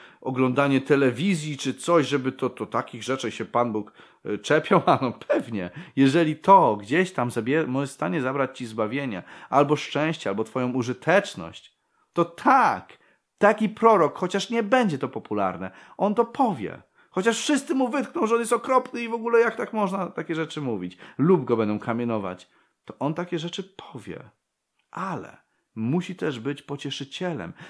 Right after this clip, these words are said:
ponieważ ten duch, Duch Święty, o którym mówił Pan Jezus,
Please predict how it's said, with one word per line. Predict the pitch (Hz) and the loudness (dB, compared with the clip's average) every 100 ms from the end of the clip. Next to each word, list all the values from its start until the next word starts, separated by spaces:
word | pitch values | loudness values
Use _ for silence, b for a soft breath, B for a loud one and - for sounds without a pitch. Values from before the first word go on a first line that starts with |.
| B | B
ponieważ | 135 156 156 | 0 0 0
ten | - 175 131 120 | 0 0 -2 -4
duch, | 226 135 - - _ b b b _ _ _ _ _ - | -4 -6 -8 -18 _ b b b _ _ _ _ _ -8
Duch | 135 208 | -4 -4
Święty, | - 247 208 139 87 - | -2 0 0 -2 -8 -8
o | - | -8
którym | - 185 202 | -2 0 4
mówił | 214 285 285 269 | 4 4 4 0
Pan | 262 254 | -2 -2
Jezus, | 220 120 - - | 0 0 -4 -12